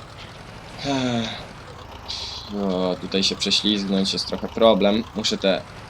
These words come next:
bele stąd zabrać w końcu.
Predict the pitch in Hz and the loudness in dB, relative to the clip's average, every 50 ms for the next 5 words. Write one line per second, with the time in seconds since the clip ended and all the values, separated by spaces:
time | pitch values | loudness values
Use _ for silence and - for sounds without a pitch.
0 | - - - 95 92 110 110 107 104 104 101 101 98 101 110 - - - - - | -14 -8 -6 0 4 8 8 8 10 10 8 8 6 4 2 -6 -6 -4 -2 0
1 | - 98 98 92 113 123 117 107 92 98 107 113 110 - - - - - - - | 0 0 2 4 6 8 8 8 8 8 8 8 6 2 -4 -8 -14 -14 -14 -14
2 | - - - - - 101 95 98 98 - 110 110 | -14 -14 -6 0 2 4 4 4 4 4 4 2